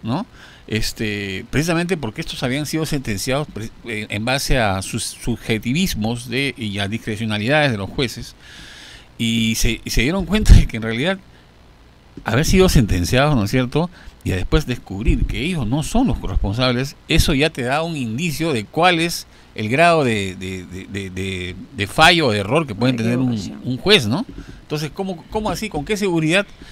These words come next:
Speaker 1: Eso por un lado. Y por otro lado, ¿cómo, cómo el, un Estado puede descender a la escala valorativa de un criminal y, y ponerse en la misma, en el mismo plano,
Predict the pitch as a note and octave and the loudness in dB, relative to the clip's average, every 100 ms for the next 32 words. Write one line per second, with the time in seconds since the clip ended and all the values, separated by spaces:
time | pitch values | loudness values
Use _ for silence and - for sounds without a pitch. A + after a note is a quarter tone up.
0 | - - - - G3 - F3 F3+ E3+ G#2 | -20 -14 -14 -4 -2 -2 -2 -2 -2 -2
1 | C3+ G3 F#3 F#3 F3+ - - - - G3+ | -6 -6 -6 -6 -10 -18 -20 -20 -6 -4
2 | G#3+ A3 G#3+ F3 - G#3 G#3 G#3 D3+ A2+ | -2 -2 -4 -8 -10 -8 -6 -8 -8 -10
3 | F3+ F#3 D#3 F3 F3 E3 E3 E3 D#3+ B2+ | -10 -8 -8 -6 -6 -6 -6 -6 -6 -8
4 | A2+ A2 A2 B2+ D3+ - A2+ A2 G#2+ - | -8 -10 -8 -8 -8 -8 -12 -12 -14 -8
5 | D3+ D3 C#3+ A2+ G#2 G2 D3+ C3+ C3 C#3+ | -4 -4 -4 -6 -8 -10 -6 -4 -6 -8
6 | C3+ A2+ A#2+ C#3 B2 G#2+ - G2 G2+ B2+ | -10 -8 -8 -10 -10 -14 -14 -16 -12 -12
7 | C#3+ B2 A2+ C#3 C3+ A2 C#3+ C3+ C3 C3 | -10 -8 -8 -10 -10 -8 -8 -8 -8 -8